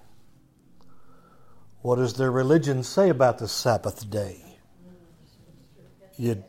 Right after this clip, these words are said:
don't walk around towns on the Sabbath day. And I'm, I'm sure Joshua was thinking, "Okay, well, we can rest on the Sabbath." No, the Lord said, "No, no, on the seventh day, I want you to walk around the town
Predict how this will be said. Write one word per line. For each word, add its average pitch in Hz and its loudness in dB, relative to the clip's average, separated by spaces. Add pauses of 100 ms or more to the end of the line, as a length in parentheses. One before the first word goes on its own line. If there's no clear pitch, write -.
(120)
don't 143 8
walk 175 12
around 123 4
towns 120 2
on 107 0
the 101 -6
Sabbath 101 2 (100)
day. 92 -8 (1300)
And 107 -6
I'm, 110 -4
I'm 110 -4
sure 139 0
Joshua 127 4
was 120 -4
thinking, 123 -2
"Okay, 123 4
well, 113 0
we 117 -2
can 110 -6
rest 120 2
on 117 -4
the 101 -6
Sabbath." 117 2 (200)
No, 190 6
the 185 6
Lord 175 10
said, 151 0
"No, 233 10
no, 202 8
on 156 4
the 127 -2
seventh 220 6
day, 139 4 (1900)
I 131 -4
want 180 6
you 185 8
to 147 4
walk 180 10
around 180 6
the 170 6
town 160 4